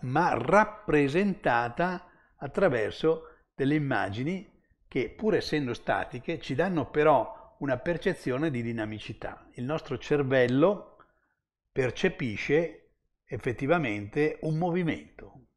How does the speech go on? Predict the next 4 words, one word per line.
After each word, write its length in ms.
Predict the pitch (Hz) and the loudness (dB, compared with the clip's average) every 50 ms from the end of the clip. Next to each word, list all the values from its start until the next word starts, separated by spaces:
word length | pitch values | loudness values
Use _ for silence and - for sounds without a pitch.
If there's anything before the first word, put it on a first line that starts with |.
| _ _ _ _ _ _ _ _ _ _ _ _ _ _ _ _ _ _ _ _ _ _ _ _ _ _ _ _ _ _ _ _ _ _ _ _ _ _ _ _ _ _ _ _ _ _ _ _ _ _ _ _ _ _ _ _ _ _ - | _ _ _ _ _ _ _ _ _ _ _ _ _ _ _ _ _ _ _ _ _ _ _ _ _ _ _ _ _ _ _ _ _ _ _ _ _ _ _ _ _ _ _ _ _ _ _ _ _ _ _ _ _ _ _ _ _ _ -10
Le 100 | - 117 | -6 -4
nostre 420 | 120 156 180 175 - - 131 131 143 | -2 -2 -2 -2 -2 0 2 4 4
aree 340 | 160 170 156 127 120 117 110 | 6 6 6 4 2 2 0
cerebrali 1040 | - - 135 131 160 156 160 139 123 110 107 110 117 139 180 - - - - _ | -2 -2 0 2 2 4 4 4 4 4 4 2 2 2 0 0 -2 -8 -16 _